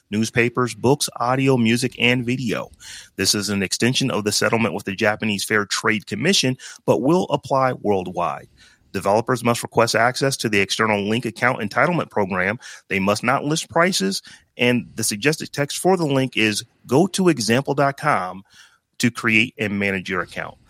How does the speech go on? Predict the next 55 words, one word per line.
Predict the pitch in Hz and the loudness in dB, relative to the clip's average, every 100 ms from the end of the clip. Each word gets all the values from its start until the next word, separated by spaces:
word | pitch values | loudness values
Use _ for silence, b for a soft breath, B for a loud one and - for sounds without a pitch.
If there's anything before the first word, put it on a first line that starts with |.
| b b - | b b 0
I, | 131 147 | 2 2
for | 135 | 0
one, | 117 110 110 107 98 | 0 4 4 2 -2
love | 101 101 104 90 | -6 0 0 0
this. | 85 | -2
I've | 101 98 | 0 0
been | 92 | 0
waiting | 101 120 131 | 2 2 2
for | 123 | -4
this | 110 113 | -4 -4
for | - 95 | -6 -6
so | - 131 156 | -2 0 2
long, | 151 127 113 | 2 2 2
even | 117 147 | 0 2
though | 139 | 2
I'm | 127 107 | 2 0
not | 107 123 139 - | 2 2 2 0
a, | 127 | -2
you | 123 120 117 120 | 0 -2 -4 -4
know, | 107 98 | -2 -2
generally | 92 107 135 139 123 | -2 0 0 0 0
an | |
I | 127 135 | 2 2
O | 135 135 | 0 -2
S | 135 | -4
user, | 135 139 147 151 B B B B _ - - | -6 -6 -6 -8 B B B B _ -20 -2
just | 156 - | -2 0
the | 147 | 0
ability | 120 127 127 120 | 0 0 0 -4
to | - 107 | -6 -6
not, | 101 110 117 127 | 0 0 0 -2
you | |
know, | 107 | -4
to, | - | -6
to, | 98 - 92 _ - | -10 -10 -10 _ -6
you | 107 | -2
know, | 98 78 - - | -2 -6 -12 -6
not | 110 139 - | 0 0 2
have | 127 120 | -2 0
to | |
go | 110 110 | -2 -2
through | 113 | -2
the | 95 | -6
store | - - 117 120 | -4 0 2 2
if | 101 - | 0 -4
you | 113 95 | -2 0
are | 101 | 0
a | 95 | 0
developer. | 92 101 127 139 165 185 B B B | -2 2 2 2 -4 -6 B B B
Um, | 131 127 120 | 0 0 0
or | - 180 151 123 | 0 0 2 0
if | 123 | 0
I | 127 117 | 0 0
am | 123 156 190 180 | 0 0 0 0
someone | - 110 101 98 95 98 | -2 0 0 -2 -4 -8